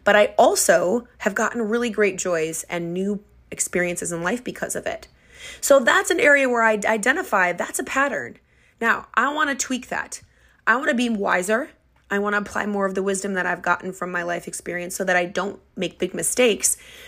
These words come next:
But I also wanna cultivate that and be incredibly proud that I've been willing to take risks, that I've been willing to face failure in order to go for the things ahead of me.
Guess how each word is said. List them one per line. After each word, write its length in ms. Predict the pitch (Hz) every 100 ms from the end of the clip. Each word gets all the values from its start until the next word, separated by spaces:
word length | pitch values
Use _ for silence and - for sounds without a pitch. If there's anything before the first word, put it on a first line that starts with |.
| -
But 120 | -
I 100 | 262
also 380 | 262 285 320 370
wanna 220 | 330 320
cultivate 760 | 320 - 277 277 240 190 175 -
that 340 | 165 - - - - - _
and 220 | 233 240 214
be 400 | 254 254 247 - - - _ -
incredibly 720 | 247 240 - 269 294 262 277
proud 600 | - 240 208 71 - - _ _
that 120 | 214 220
I've 120 | 208
been 140 | 214
willing 300 | 214 220 214
to 60 | 202
take 300 | 202 190 190
risks, 520 | 208 202 - - - - _ -
that 100 | 202
I've 120 | 202
been 140 | 202
willing 240 | 208 240 254
to 80 |
face 260 | 233 208 196
failure 480 | 185 175 175 170 160 - -
in 120 | 202 202
order 220 | 202 202
to 60 | 190
go 280 | 175 175
for 180 | 214 185
the 120 | 180
things 480 | 185 170 - - - - _ -
ahead 280 | 202 175 170
of 140 | -
me. 260 | - -